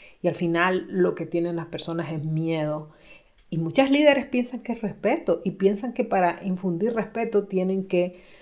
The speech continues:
dar miedo a las personas, pero lo que están haciendo es creando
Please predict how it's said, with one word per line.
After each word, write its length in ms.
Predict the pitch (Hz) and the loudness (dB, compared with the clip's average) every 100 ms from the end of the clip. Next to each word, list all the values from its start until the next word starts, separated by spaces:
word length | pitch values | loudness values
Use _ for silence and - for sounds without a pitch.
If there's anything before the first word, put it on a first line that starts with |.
| - | -16
dar 560 | - 160 170 175 175 190 | -4 2 4 4 0 -2
miedo 500 | 170 175 170 165 165 | 0 2 2 2 2
a 100 | 180 | -2
las 140 | 160 | -2
personas, 460 | - 170 247 349 - | -4 -2 2 2 2
pero 180 | 214 196 | 2 2
lo 160 | 185 | 2
que 80 | 185 | -2
están 260 | - 196 220 | -6 -6 -4
haciendo 540 | 240 - 247 247 254 | -6 -2 0 2 2
es 140 | 196 196 | 0 -2
creando 540 | 247 208 208 240 240 | 0 0 2 4 4